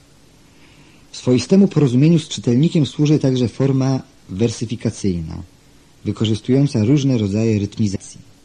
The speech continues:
W wielu utworach poeta zmierzał ku naiwnej prostocie pieśni ludowej.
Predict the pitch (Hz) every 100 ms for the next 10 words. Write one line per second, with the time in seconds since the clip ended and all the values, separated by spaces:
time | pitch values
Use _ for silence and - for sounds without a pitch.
0 | _ _ _ _ _ 107 101 92 113 160
1 | 127 92 - - 92 92 107 - - -
2 | 120 139 120 90 110 117 120 107 - 101
3 | 101 92 104 127 123 98 92 87 - 101
4 | - 101 101 - - - 101 92 - 92
5 | 87 85 78 76 -